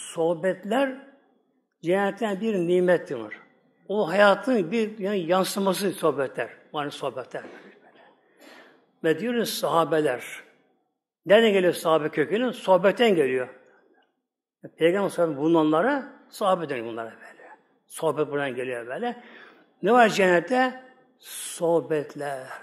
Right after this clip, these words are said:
böyle. Tabi orada geziyorsun, serbestsin böyle.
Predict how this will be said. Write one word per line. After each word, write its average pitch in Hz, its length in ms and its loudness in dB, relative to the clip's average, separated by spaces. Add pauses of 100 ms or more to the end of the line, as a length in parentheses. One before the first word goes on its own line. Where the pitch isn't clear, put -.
(120)
böyle. - 300 -20 (1160)
Tabi 156 200 -4
orada 156 220 -4
geziyorsun, 170 540 2
serbestsin 160 680 0
böyle. 104 200 -16